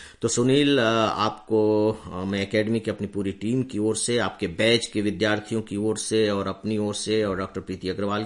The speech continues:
की ओर से इस सफलता के लिए बहुत-बहुत बधाई देता हूं। और हम सब ईश्वर से प्रार्थना करते हैं कि आप मुख्य परीक्षा के बाद जब साक्षात्कार में जाएंगे तब बहुत अच्छी सफलता वहां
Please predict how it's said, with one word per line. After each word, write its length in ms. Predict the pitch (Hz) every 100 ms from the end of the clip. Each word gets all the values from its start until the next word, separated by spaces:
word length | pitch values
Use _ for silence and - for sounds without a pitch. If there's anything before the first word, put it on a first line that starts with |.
| 107
की 60 |
ओर 160 | 107 104
से 200 | - 123
इस 140 | 101
सफलता 360 | 92 - 90 92
के 140 | -
लिए 80 | 90
बहुत-बहुत 440 | 85 90 - 82 85
बधाई 300 | 87 110 135
देता 260 | 104 98
हूं। 140 | 107 156 - - - -
और 100 | 104
हम 180 | 101 123
सब 200 | - 98
ईश्वर 220 | 101 95
से 140 | - 90
प्रार्थना 420 | 101 113 - 120
करते 320 | 101 101 117
हैं 140 | 139
कि 140 | 160 98
आप 180 | 90 -
मुख्य 280 | 120 - -
परीक्षा 440 | 95 95 - 107
के 160 | 92 90
बाद 360 | 107 95 85 - - -
जब 180 | 92 -
साक्षात्कार 760 | - 107 - 110 113 139 143
में 140 | 123 107
जाएंगे 480 | 101 101 104 107 - - - -
तब 400 | 110 92 87 - - - 107
बहुत 640 | 104 123 143 135 - -
अच्छी 260 | - - 127
सफलता 460 | - 92 95 90 90
वहां 260 | 87 85